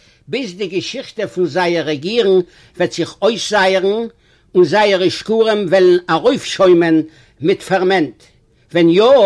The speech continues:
וואלט קיין איינציקער פון זיי נישט געשטארבן מיט א נאטורליכן טויט. מען וואלט זיי אלע געקעפט.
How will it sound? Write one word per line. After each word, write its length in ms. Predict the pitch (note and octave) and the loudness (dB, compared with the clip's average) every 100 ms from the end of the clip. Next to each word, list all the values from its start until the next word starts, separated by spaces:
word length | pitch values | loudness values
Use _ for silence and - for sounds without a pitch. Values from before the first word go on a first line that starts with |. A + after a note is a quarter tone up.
| A3 G#3+ _ _ - | 2 -4 _ _ -6
וואלט 180 | F3+ | -6
קיין 240 | - F3 E3 | -4 -2 -2
איינציקער 540 | A#3 G#3 - - G#3 | -2 -6 -10 -8 -10
פון 180 | F#3+ F#3+ | -6 -6
זיי 260 | F3 G3+ F#3+ | -2 0 0
נישט 340 | F3+ - - | -2 -4 -12
געשטארבן 520 | - - G3 F3 D#3+ | -14 -6 -2 -2 0
מיט 280 | E3 D#3+ D#3+ | 0 0 -4
א 60 | E3 | -4
נאטורליכן 760 | D#3 C#3 E3 D#3 D#3 D3 C#3 | -4 -6 -6 -4 -6 -8 -10
טויט. 360 | - B2+ G#2 _ _ _ _ _ _ - | -8 -8 -8 _ _ _ _ _ _ -4
מען 140 | G3+ | -2
וואלט 160 | F3+ F#3 | -2 -4
זיי 180 | F3 E3 A3+ | -4 -4 -2
אלע 180 | C#4+ | 0
געקעפט. 600 | C4 G#3+ - D3+ - - | 0 -2 -4 -8 -8 -18